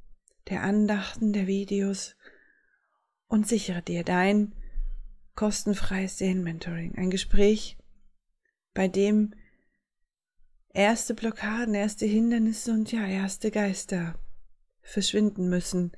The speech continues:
die diese Welt auf dich gelegt hat,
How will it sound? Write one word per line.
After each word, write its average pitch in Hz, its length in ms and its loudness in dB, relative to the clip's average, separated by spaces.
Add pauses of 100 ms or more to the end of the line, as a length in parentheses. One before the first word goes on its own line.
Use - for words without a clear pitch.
(840)
die - 60 -6
diese 202 280 0
Welt 214 220 2
auf 208 140 -2
dich - 200 -8
gelegt 196 400 -6
hat, - 360 -14